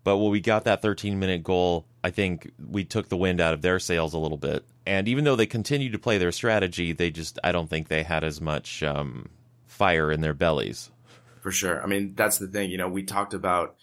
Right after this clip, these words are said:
Speaker 2: you know, earlier about the press, you know, how we beat the press. And the other thing, too, is through the long balls today.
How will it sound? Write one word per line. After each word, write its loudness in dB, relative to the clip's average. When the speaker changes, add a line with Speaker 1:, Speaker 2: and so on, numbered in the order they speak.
Speaker 2:
you -4
know, -2
earlier 2
about -2
the -8
press, -2
you -6
know, -2
how -2
we -2
beat -6
the -8
press. -4
And -6
the 0
other 2
thing, -8
too, -4
is -8
through -8
the -10
long -4
balls -8
today. -10